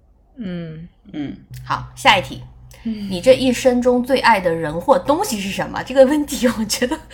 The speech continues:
Speaker 3: 很，很宽泛。
Speaker 1: 这个人或东西，这俩是并列的吗？这，这，这，这，这。
Speaker 3: 而且他这个最啊，
Speaker 1: 钱。
Speaker 3: 最我觉得
Speaker 1: <laughs> 钱。
Speaker 3: <laughs> 哇哦，好金牛。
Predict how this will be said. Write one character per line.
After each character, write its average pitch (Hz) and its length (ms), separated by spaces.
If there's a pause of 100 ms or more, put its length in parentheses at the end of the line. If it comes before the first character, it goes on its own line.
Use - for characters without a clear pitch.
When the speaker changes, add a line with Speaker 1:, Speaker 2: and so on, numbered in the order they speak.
(120)
Speaker 3:
很， 175 200 (180)
很 202 160
宽 294 420
泛。 330 280
Speaker 1:
这 392 80
个 339 100
人 208 400
或 359 380
东 311 260
西， 247 260
这 277 140
俩 214 180
是 226 80
并 233 260
列 233 160
的 196 80
吗？ 196 160
这， - 120 (220)
这， - 140 (120)
这， - 140 (120)
这， - 100 (120)
这。 - 100 (200)
Speaker 3:
而 247 180
且 285 100
他 269 180 (180)
这 285 100
个 262 100
最 254 400
啊， 160 220
Speaker 1:
钱。 170 100
Speaker 3:
最 254 100
我 247 60
觉 185 320
得 508 80 (720)
Speaker 1:
<laughs> - 0
钱。 180 400 (1040)
Speaker 3:
<laughs> 285 380 (2500)
哇 165 340
哦， 180 120
好 175 180
金 220 260
牛。 175 440